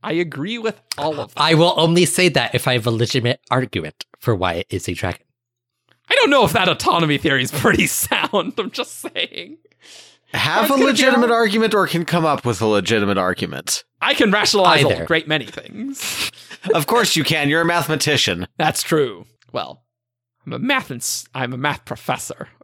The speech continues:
Speaker 1: I don't do mathematics, <laughs> John. It's a difference.
Speaker 2: So do we want to move on to my other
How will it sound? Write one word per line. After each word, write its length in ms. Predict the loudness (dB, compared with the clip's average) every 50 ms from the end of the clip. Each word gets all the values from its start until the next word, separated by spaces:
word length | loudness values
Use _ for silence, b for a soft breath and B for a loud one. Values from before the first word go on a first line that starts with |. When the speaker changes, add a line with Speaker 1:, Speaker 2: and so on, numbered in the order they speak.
| _ _ _
Speaker 1:
I 100 | -2 0
don't 340 | 0 0 0 -2 -8 -14 -12
do 300 | -8 -4 -2 -2 -2 -4
mathematics, 840 | -6 -8 -12 -10 -6 -6 -6 -4 -6 -8 -12 -16 -20 -18 -18 -20 -14
<laughs> 20 | -10
John. 320 | -8 -8 -6 -6 -8 -12 -12 _ _
It's 100 | _ -10
a 60 | -8 -2
difference. 720 | 0 2 2 2 0 -2 -6 -8 -12 -16 -16 -18 -18 -20 _ _
Speaker 2:
So 300 | -12 -4 0 0 0 0
do 160 | 0 0 2
we 100 | 4 4
want 200 | 4 4 4 2
to 40 | 2
move 220 | 0 -2 -2 0
on 340 | 2 2 4 4 2 0 -2
to 140 | -4 -4 -2
my 180 | -2 -2 0 0
other 400 | 0 0 2 2 0 0 -2 -4